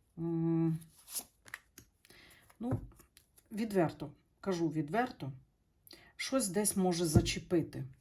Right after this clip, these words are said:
Щось десь може зачепити, якісь будівлі. Ось.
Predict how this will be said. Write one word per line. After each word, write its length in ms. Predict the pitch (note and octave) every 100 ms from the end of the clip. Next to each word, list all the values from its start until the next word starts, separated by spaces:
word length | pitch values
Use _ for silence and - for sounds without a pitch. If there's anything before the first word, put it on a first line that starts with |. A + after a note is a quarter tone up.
| _ _ _ -
Щось 580 | - - B3 B3+ C4 - -
десь 400 | F3 F#3+ G3 F3+
може 320 | E3+ E3 E3+
зачепити, 640 | E3 E3+ - E3 F3+ E3+
якісь 320 | D3 - A#3
будівлі. 720 | G3 F#3 F3 D#3+ D3 C#3 C3+ C3+ - _ - - - - -
Ось. 500 | - C#3 C3+ - -